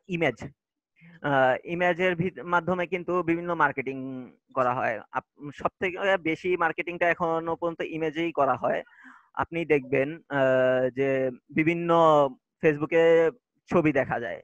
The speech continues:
হ্যাঁ, ছবির মাধ্যমে কিন্তু marketing গুলো হয়। আহ, আর অনলাইনে প্রত্যেকটা মানুষ কিন্তু image কিনে, কেউ কিন্তু product কিনে না। আপনি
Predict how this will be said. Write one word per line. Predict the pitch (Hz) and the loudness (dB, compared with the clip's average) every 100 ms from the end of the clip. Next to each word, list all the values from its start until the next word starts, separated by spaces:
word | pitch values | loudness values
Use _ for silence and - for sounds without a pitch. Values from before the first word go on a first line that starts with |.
| _ 185 | _ -8
হ্যাঁ, | 202 | -6
ছবির | 170 175 180 185 | -2 0 2 2
মাধ্যমে | 185 170 180 175 | 0 0 -2 -2
কিন্তু | 180 - 185 180 180 240 - 262 - 156 | -6 0 4 4 2 -2 -20 -20 -8 -2
marketing | 156 139 156 147 | 0 0 -2 -4
গুলো | 139 131 | -2 -2
হয়। | 175 92 - _ _ _ _ _ _ _ _ _ 160 _ - | -2 -6 -10 _ _ _ _ _ _ _ _ _ -20 _ -2
আহ, | 131 123 123 120 - | 2 2 0 -2 -4
আর | 127 120 120 - | 0 2 2 -2
অনলাইনে | 156 165 180 190 156 | -2 0 0 0 -2
প্রত্যেকটা | - 180 - 185 _ 185 175 - _ 165 | -2 -4 -4 -4 _ 0 0 -2 _ -2
মানুষ | 156 170 165 | 0 0 -2
কিন্তু | 190 190 - | -6 -6 -6
image | 190 208 202 - - - - _ _ _ _ _ _ _ | -4 -2 -4 -6 -20 -20 -20 _ _ _ _ _ _ _
কিনে, | 170 135 113 | -4 -4 -4
কেউ | - 151 | 0 0
কিন্তু | 180 175 | -2 -6
product | - 165 165 160 - | -2 4 4 2 -4
কিনে | 151 123 | -6 -6
না। | 110 95 | -8 -12
আপনি | - - 254 175 143 | -14 -10 -8 -6 -6